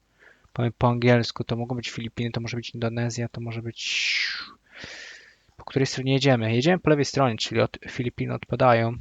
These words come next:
Indonezja i Mal-, i Malezja. No i te kraje tru-,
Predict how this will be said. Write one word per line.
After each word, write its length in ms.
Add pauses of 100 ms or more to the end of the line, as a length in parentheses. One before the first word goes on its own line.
(640)
Indonezja 480
i 100
Mal-, 220 (160)
i 80
Malezja. 460
No 160
i 120
te 140 (180)
kraje 340 (880)
tru-, 260